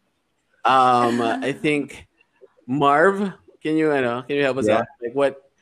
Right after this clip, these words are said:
Speaker 1: ikaw mag, mag, ano, ng moments natin?
Speaker 3: Yeah, so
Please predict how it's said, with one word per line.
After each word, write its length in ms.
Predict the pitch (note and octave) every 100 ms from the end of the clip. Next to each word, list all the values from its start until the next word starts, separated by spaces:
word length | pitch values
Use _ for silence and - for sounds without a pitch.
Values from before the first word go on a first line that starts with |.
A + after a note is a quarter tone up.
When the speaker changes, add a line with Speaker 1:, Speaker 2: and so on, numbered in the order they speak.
| _ _ _ _ _ _
Speaker 1:
ikaw 300 | - D3+ D#3 D#3
mag, 240 | D#3 B2+ - _ _ _
mag, 580 | C#3+ D3 C#3+ C#3 C3+ B2
ano, 160 | C3 C3+
ng 160 | C3 B2+
moments 380 | A#2 A#2 A2
natin? 500 | A#2 G#2+ G#2+ G#2 G#2 A2+ _ _ _ _ _ _ _
Speaker 3:
Yeah, 380 | G#2 G2+ G2+ G#2 -
so 680 | - A#2 A2+ A2 A2 A2+